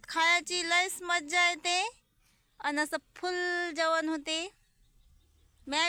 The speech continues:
पेरल्या होत्या, पण यानं तणनाशक लावून सगळ्या मेल्या, ते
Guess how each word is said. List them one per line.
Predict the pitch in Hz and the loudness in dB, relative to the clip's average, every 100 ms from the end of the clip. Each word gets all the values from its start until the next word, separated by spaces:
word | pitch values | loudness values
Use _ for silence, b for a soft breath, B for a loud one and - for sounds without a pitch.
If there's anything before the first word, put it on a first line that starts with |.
| 339 | 2
पेरल्या | 320 311 302 | 0 2 2
होत्या, | 294 320 339 | 2 0 0
पण | 330 | 0
यानं | 302 294 302 294 | 0 0 0 0
तणनाशक | 277 277 285 320 294 | -2 0 -2 -4 -2
लावून | 285 294 | -2 -2
सगळ्या | 285 277 262 254 311 302 294 247 202 - | -4 -6 -8 -4 2 4 4 0 -4 -8
मेल्या, | 247 277 294 302 | -2 0 0 -2
ते | 302 | -2